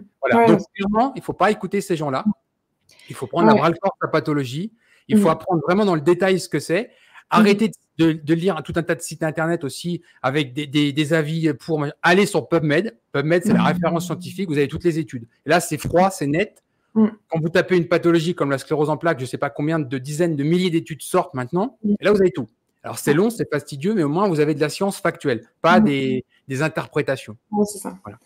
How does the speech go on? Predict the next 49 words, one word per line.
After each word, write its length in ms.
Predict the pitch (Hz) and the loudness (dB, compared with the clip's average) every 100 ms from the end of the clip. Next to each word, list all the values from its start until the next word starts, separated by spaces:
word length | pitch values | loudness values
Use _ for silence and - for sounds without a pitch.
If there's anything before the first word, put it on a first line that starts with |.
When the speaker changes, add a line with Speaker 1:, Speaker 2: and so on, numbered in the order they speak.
| _ - _ | _ -20 _
Speaker 2:
Ouais, 140 | 226 220 | 6 6
ouais, 80 | 208 | 6
c'est, 140 | 190 180 - - _ _ | 2 -6 -10 -18 _ _
ouais, 300 | 214 196 196 | 0 2 4
ouais, 100 | 196 | 4
c'est 160 | 190 185 | 2 -2
ça. 300 | 185 190 190 | -10 -10 -8
C'est, 240 | 190 202 | 6 10
euh, 220 | 196 190 214 | 10 8 4
je 140 | 196 | 6
l'appelais 200 | 208 226 | 8 8
Madame 300 | 233 226 240 | 8 10 8
Chiffre, 420 | 240 - 226 - | 8 4 -4 0
elle 220 | 202 185 196 | 2 4 4
me 80 | |
donnait 180 | 190 202 | 2 2
que 80 | - | 4
des 160 | 220 220 | 4 4
chiffres 400 | - 208 - 202 | 0 -6 -2 0
dans, 300 | 196 196 196 | 2 2 2
alors, 160 | 190 190 | 2 2
vous 60 | |
allez 120 | 196 | 2
avoir 200 | 196 202 | 4 2
quarante 240 | 202 202 202 | 0 -2 -2
pour 100 | 208 | -2
cent 120 | 220 | -4
de 60 | 196 | -4
chance 200 | 196 190 | -6 -4
dans 160 | 190 | -4
quatre 240 | 196 208 - | -2 -4 -4
ans, 160 | 196 | -6
machin, 260 | 196 190 208 | -6 -4 -6
truc, 180 | 202 196 | -6 -12
hein, 120 | 190 | -10
genre, 140 | 185 180 | -10 -10
c'était 220 | 190 185 | -12 -10
tout 140 | - | -2
le 60 | 247 | 2
temps 100 | 254 | 4
des 100 | 214 | 4
chiffres, 460 | - 247 247 214 | 0 -2 -2 -2
genre, 160 | 190 190 | -2 -2
Speaker 1:
Bien 120 | 151 147 | -6 -10
sûr. 160 | 311 | -4
Speaker 2:
tout 120 | - | 2
pour 160 | 247 247 | 4 6
que, 360 | 254 233 226 | 8 8 8
pff, 100 | 208 | 4